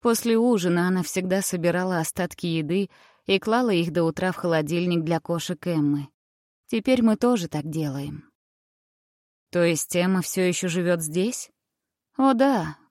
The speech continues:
по-моему, они живут здесь всю свою жизнь, она и полторы сотни кошек.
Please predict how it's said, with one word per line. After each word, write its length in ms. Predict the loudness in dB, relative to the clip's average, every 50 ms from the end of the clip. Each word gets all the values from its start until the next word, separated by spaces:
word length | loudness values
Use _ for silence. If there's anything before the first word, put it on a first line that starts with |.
| _
по-моему, 540 | 2 2 4 4 2 2 2 2 2 2 4
они 240 | 4 4 4 2 0
живут 360 | 0 0 0 2 0 -2 -2
здесь 300 | -2 -2 0 0 0 -2
всю 240 | -4 -6 -2 -2 -2
свою 420 | -2 0 2 2 2 2 2 0
жизнь, 500 | 0 0 0 0 0 0 2 0 0 0 _ _ _ _ _ _ _
она 380 | 2 4 6 6 8 6 6
и 60 | 6
полторы 480 | 4 2 0 0 2 0 0 0 0 -2
сотни 420 | -2 -2 -2 -2 0 0 -2 -2
кошек. 580 | -2 -2 -4 -6 -6 -6 -8 -10 -10 _ -20 -20